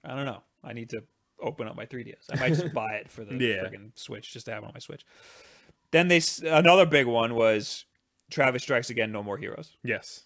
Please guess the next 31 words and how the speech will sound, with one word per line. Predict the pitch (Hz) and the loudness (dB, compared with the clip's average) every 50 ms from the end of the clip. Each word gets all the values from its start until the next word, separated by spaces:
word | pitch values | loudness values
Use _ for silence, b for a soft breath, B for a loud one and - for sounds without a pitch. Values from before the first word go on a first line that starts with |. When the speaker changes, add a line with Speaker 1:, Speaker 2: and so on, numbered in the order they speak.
| _ _ | _ _
Speaker 1:
Which, | - 170 123 123 120 - - - - _ _ _ _ _ - | -6 -4 -4 -4 -4 -8 -12 -14 -14 _ _ _ _ _ -18
is | 151 - | -10 -10
that | 175 185 | -8 -8
an | 160 | -8
indie | 131 127 160 196 202 | -8 -8 -8 -8 -8
game? | 220 226 226 - _ _ _ _ - _ _ _ _ _ - | -10 -12 -14 -14 _ _ _ _ -20 _ _ _ _ _ -4
Speaker 2:
Uh, | 127 127 131 131 | -2 0 0 0
I | 131 120 | 0 -2
think | - 175 170 175 | -2 -4 -4 -2
it | 160 | 0
is. | 175 170 123 - - - _ _ _ _ _ _ _ _ _ _ _ _ _ _ _ _ _ - | 0 0 -2 -4 -8 -18 _ _ _ _ _ _ _ _ _ _ _ _ _ _ _ _ _ 6
It | 185 180 | 8 8
was | 165 156 156 | 8 8 4
published | - - - 196 220 214 240 214 - - | 2 0 4 4 4 4 4 0 0 0
by | - 156 143 139 131 127 | 0 2 4 4 4 2
Ubisoft, | 127 123 127 123 120 131 135 131 131 127 123 120 - - 123 117 110 110 - _ - | 2 0 -2 -6 -8 -12 -10 -8 -8 -6 -6 -6 -2 0 0 0 0 -2 -6 _ -8
the | 120 120 | -6 -4
original | 120 123 120 127 120 113 107 | -4 -4 -4 -4 -6 -8 -6
game, | 107 107 104 101 98 107 110 - 147 | -8 -10 -10 -10 -12 -14 -16 -20 -16
Speaker 1:
Hmm. | 120 | -6
Speaker 2:
but | 110 127 120 113 110 - - - - _ b b b b b b b b b b b - | -2 0 2 2 0 -2 -4 -14 -20 _ b b b b b b b b b b b -6
I | - 123 123 131 | -2 0 2 2
don't | 143 151 | 2 0
think | 165 151 | 0 -2
it | 143 | -2
has | 123 113 | -2 -2
Speaker 1:
The | 117 110 | -2 -4
Speaker 2:
a | |
Speaker 1:
developers | 104 101 - 117 113 117 - 123 113 110 | -4 -2 -2 -4 -4 -6 -10 -12 -12 -10
are | 120 110 104 107 113 | -10 -10 -10 -12 -14
small. | - - - 143 139 147 | -16 -18 -18 -16 -16 -16